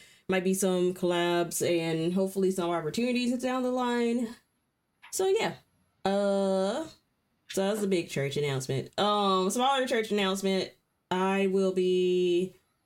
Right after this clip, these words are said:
starting s-, to stream Rebirth. I'm doing the demo next week,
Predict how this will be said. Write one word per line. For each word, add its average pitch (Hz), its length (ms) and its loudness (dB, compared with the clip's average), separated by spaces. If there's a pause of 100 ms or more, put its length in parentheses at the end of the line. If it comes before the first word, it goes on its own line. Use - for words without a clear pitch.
(160)
starting 190 680 2
s-, - 340 -8
to 202 200 2
stream 180 880 2
Rebirth. 170 560 0
I'm 170 200 0
doing 220 360 0
the 240 80 2
demo 190 260 2
next 147 280 -2
week, 151 380 -4